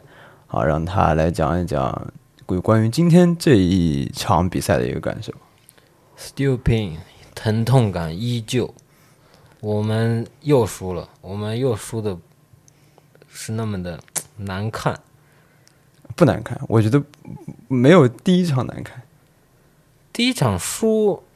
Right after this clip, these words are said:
Speaker 2: 输多少，我觉得都能理解、支持、理-，理解。呃，但是因为你今天的对手，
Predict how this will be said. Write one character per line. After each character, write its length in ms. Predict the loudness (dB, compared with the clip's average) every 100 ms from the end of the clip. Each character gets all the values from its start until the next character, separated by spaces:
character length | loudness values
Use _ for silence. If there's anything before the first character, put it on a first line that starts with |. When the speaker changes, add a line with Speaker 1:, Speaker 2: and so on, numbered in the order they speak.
| _
Speaker 2:
输 260 | -10 -4 -2
多 180 | 2 2
少， 280 | 2 2
我 180 | 0 -2
觉 220 | -6 -6
得 100 | -6
都 240 | -6 -4 -2
能 260 | 0 -2
理 240 | -2 -4 -6
解、 220 | -6 -10
支 260 | -10 -10 -10
持、 520 | -10 -12 -12 -12 -16 _ _ _ _ -14
理-， 160 | -12
理 300 | -6 -2 -2
解。 280 | -2 -8 -12 -18 -20 -20 -20 _ _ _ _
呃， 420 | -12 -8 -6 -6 -6
但 240 | -4 -2
是 360 | 0 0 -2 -6
因 240 | -4 0 2
为 380 | 2 2 0 -6 -18 -10
你 540 | -6 -4 -4 -8 -12 -12
今 240 | -4 0
天 160 | 2 2
的 80 | 2
对 240 | 2 2
手， 460 | 0 -4 -6 -10